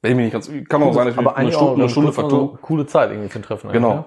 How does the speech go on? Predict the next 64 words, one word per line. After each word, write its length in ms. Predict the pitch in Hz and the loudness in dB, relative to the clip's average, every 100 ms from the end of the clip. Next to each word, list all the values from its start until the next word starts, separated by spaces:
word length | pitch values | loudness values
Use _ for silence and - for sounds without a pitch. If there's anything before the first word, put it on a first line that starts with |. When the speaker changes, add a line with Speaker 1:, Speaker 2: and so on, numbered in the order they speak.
| - | -10
Speaker 1:
Ist 140 | 117 | -4
halt 140 | 143 143 | -4 -2
mal 200 | 139 139 | -4 -2
genau 160 | 123 | -2
anders, 260 | 131 131 87 | -2 -2 -6
weil 80 | 104 | -8
Speaker 2:
Ja. 60 | |
Speaker 1:
normalerweise 480 | 101 117 139 135 131 | -2 0 2 2 0
fängt 160 | 131 127 | -4 -4
dann 80 | 120 | -4
Treffen 280 | 131 135 127 | -6 -4 -2
morgens 280 | 127 127 | 0 -2
um 180 | - 123 | -4 -2
Speaker 2:
Ja, 220 | 117 117 117 | 2 2 2
genau. 100 | 117 | 4
Speaker 1:
zehn 180 | 143 | 4
Uhr 120 | 156 151 | 4 2
an 120 | 147 | 2
und 60 | |
hört 100 | 139 | 0
um 80 | 147 | -2
siebzehn 260 | 139 151 147 | -4 -4 -6
Uhr 100 | 151 | -4
auf. 140 | 131 | -2
Speaker 2:
Ja, 100 | 127 - | -2 -2
genau. 280 | 123 123 98 | -2 -2 0
Speaker 1:
Und 340 | 104 117 107 | -2 -4 -4
die 260 | 127 156 156 | -6 -4 -6
starten 320 | - - 127 | -6 -8 -8
erst 120 | 117 | -10
um 80 | 104 | -8
siebzehn 280 | 104 - 110 | -10 -6 -4
Uhr. 60 | 110 | -2
Speaker 2:
Finde 140 | 143 | 0
ich 60 | 127 | 2
auch 60 | |
mal 140 | 120 - 135 | 2 0 0
cool, 220 | 120 - | 0 0
echt. 240 | 110 - _ _ | -4 -6 _ _
Speaker 1:
Ja, 240 | 113 107 104 | 0 2 2
war 260 | 120 120 117 | 2 2 0
super 240 | 143 175 - | -6 -6 -6
cool. 200 | 175 185 - _ - - - | -6 -8 -16 _ -20 -18 -12
Ich 160 | 110 | -4
war 140 | 113 123 | 0 2
ja 60 | |
auch, 220 | 120 113 | 2 0
äh, 140 | 117 107 | -2 -4
Anfang 260 | 127 170 151 | -4 -4 -6
des 80 | |
Jahres 240 | 139 135 131 | -4 -6 -4
war 80 | 123 | -4
ich 80 | |
auf 120 | 123 - | -4 -4
der, 240 | 113 107 131 | -2 -2 -4
der 100 | 113 | -8
X 100 | 123 | -6
S 140 | 127 - | -10 -6
K 140 | 127 | -4
Night 260 | 131 123 123 | 0 0 0
in, 280 | 113 104 82 | -2 -2 -2
in 220 | 78 76 | -6 -6
Klagenfurt. 600 | - 113 190 - 240 240 | -2 0 -2 -4 -4 -4
Speaker 2:
Mhm. 300 | 120 117 131 | -2 0 0